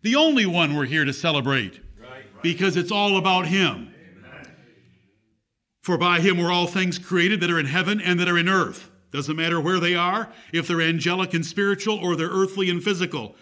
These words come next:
Speaker 1: visible and invisible. You can't see angels. They're here in this room with us, but they were created by him. "Or dominions or principalities or powers." A principality is a territory that is overseen by a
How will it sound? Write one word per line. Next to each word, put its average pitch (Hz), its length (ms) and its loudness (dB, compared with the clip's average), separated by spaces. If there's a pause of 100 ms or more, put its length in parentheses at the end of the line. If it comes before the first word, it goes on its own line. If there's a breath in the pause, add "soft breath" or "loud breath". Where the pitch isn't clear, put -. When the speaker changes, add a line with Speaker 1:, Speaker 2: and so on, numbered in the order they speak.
(100)
Speaker 1:
visible 202 520 0
and 208 100 2
invisible. 165 680 -2 (300 loud breath)
You 196 160 0
can't 202 320 -2
see 226 280 -2
angels. 156 460 -2
They're 160 140 -4
here 190 180 -2
in 190 80 0
this 185 180 -2
room 220 220 0
with 175 200 0
us, - 260 -10 (300 soft breath)
but 180 140 -2
they 180 120 2
were 175 140 2
created 175 520 0
by 165 260 -2
him. 113 380 -4 (960)
"Or 185 220 2
dominions 208 600 4
or 180 160 -2
principalities 208 960 -2
or 180 160 -4
powers." 165 600 -2
A 139 80 -6
principality 180 800 -4
is 175 100 2
a 180 80 -2
territory 180 800 -4 (280 loud breath)
that 180 120 0
is 170 160 0
overseen 202 540 0
by 196 240 0
a 202 420 0